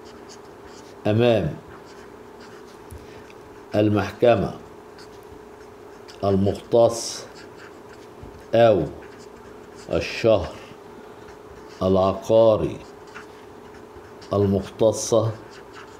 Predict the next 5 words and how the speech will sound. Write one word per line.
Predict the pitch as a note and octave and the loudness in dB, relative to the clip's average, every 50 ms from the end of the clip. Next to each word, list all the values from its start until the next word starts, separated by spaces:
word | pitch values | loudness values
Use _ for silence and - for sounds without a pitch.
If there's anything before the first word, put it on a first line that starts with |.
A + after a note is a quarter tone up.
| - - - - - - - - - - - - - - - - - - - - - - F#2+ | -20 -20 -20 -20 -20 -20 -20 -20 -20 -20 -20 -20 -20 -20 -20 -20 -20 -20 -20 -20 -8 -2 0
وأي | G2 G2+ G2+ A#2+ B2+ B2+ A2+ G#2+ G2+ F#2 - - - - - - - - - - - - - - - - - - - - - - - - - | 0 2 4 4 4 4 4 2 0 0 -2 -4 -10 -16 -18 -20 -20 -18 -18 -18 -18 -18 -20 -20 -20 -20 -20 -20 -20 -20 -20 -20 -18 -12 -10
جهة | F2 F2 A2 A2+ A2+ A2 G#2+ F#2+ F2 D2+ - - - - - - - - - - - - | -2 0 2 2 4 4 2 0 0 -4 -10 -16 -20 -20 -20 -20 -20 -20 -20 -20 -20 -18
حكومية | - - - F#2 F#2 - - G#2 G#2 G2+ G2+ G#2 G#2+ A#2 B2 B2 A#2+ A#2+ A#2+ A#2+ B2 C#3 D3 - - - - - - - - - - - - - - - - - - - - - - - - - - - - - - - - - - - - - - - - - - - - - - - - - - - | -8 -2 0 0 0 0 2 4 4 4 4 4 4 4 4 6 6 6 6 6 6 4 2 0 -4 -8 -14 -20 -20 -20 -20 -20 -20 -20 -20 -20 -20 -20 -20 -20 -20 -20 -20 -20 -20 -20 -20 -20 -20 -20 -20 -20 -20 -20 -20 -20 -20 -20 -20 -20 -20 -20 -20 -20 -20 -20 -20 -20 -20 -20 -20 -20 -10 -2
للتصديق | G2 G#2 A#2 A#2+ A#2 - - A#2+ G#2+ - - - - - A2 A#2+ A#2+ B2 C3 B2+ - - - A#2 - - - - - - - - - - - - - - - - - - - - - - - - - - - - - - - - - - - - - - - - - - - | 2 2 2 2 2 0 0 0 0 0 -2 -6 -6 0 2 4 6 6 6 4 2 0 -2 -2 -2 -2 -6 -12 -18 -18 -20 -20 -20 -20 -20 -20 -20 -20 -20 -20 -20 -20 -20 -20 -20 -20 -20 -20 -20 -20 -20 -20 -20 -20 -20 -20 -20 -20 -20 -20 -20 -20 -20 -20 -14 -6 -2
على | F#2+ G#2 A2 A#2 A#2 A#2 A#2 A2+ A2+ A2+ - - | 0 2 2 4 4 4 4 4 4 2 0 -2